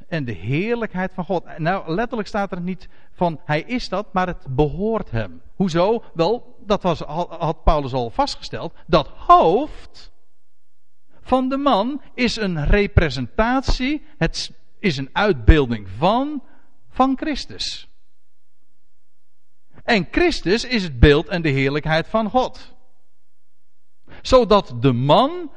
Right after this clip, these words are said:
staat voor God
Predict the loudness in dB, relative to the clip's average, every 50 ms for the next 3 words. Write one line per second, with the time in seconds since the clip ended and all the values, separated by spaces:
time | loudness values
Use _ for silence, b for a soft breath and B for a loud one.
0 | b b -6 -4 -4 -2 -2 0 2 2 2 2 2 0 0 -2 -4 -6 -10 -10
1 | -12 -14 -14 -14 -12 -10 -2 2 6 6 6 6 6 4 0 -4 -10 -14 -14 -14
2 | -14 -14 -14 -14 -10 -6 -2 0 0 0 -2 -4